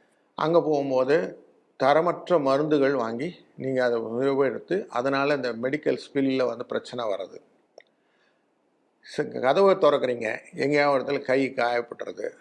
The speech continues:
கால் இடிச்சுக்கிறது, இந்த மாதிரி தேவையற்ற விஷயங்கள் எல்லாம் நடப்பதற்கான வாய்ப்புகள் நிறைய இருப்பதனால சந்திராஷ்டமம் கொஞ்சம் எச்சரிக்கையா இருங்கன்னு சொல்றோம். ஏன்னா அஷ்டமம்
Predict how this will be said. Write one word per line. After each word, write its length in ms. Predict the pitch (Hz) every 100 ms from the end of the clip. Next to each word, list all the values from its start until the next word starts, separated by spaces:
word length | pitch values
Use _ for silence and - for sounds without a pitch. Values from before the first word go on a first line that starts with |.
| _ _ _ _
கால் 300 | - 131 135
இடிச்சுக்கிறது, 640 | 123 113 - 101 87 101 -
இந்த 180 | 135 131
மாதிரி 520 | 139 160 151 196 -
தேவையற்ற 760 | - 175 214 220 208 208 - 214
விஷயங்கள் 420 | 165 - 170 143
எல்லாம் 320 | 127 123 143
நடப்பதற்கான 760 | 123 120 - 117 120 113 110 95 101
வாய்ப்புகள் 580 | 110 151 185 208 170
நிறைய 380 | - 92 95 92
இருப்பதனால 640 | 95 - 120 131 165 254 240
சந்திராஷ்டமம் 640 | 170 156 151 - 139 147
கொஞ்சம் 240 | 120 113
எச்சரிக்கையா 560 | 110 - 117 113 104 95
இருங்கன்னு 240 | 110 -
சொல்றோம். 260 | 104 95 - _ _ _ _ _ _ _ _ -
ஏன்னா 180 | 170 151
அஷ்டமம் 640 | 131 - - 175 175